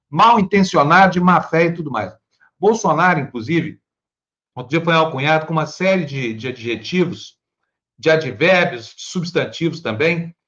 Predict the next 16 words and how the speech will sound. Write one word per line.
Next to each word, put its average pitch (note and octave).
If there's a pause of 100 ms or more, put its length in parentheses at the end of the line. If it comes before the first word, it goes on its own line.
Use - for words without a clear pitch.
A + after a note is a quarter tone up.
(240)
é, B2+
que F3+
mostram F#3+
direitinho, F#3
que F#3
descrevem G#3
direitinho D3+
essa E3+
figura D3
psicótica C3
que -
ele A#2
representa, C3 (360)
que F3
descrevem G#3+
direitinho D3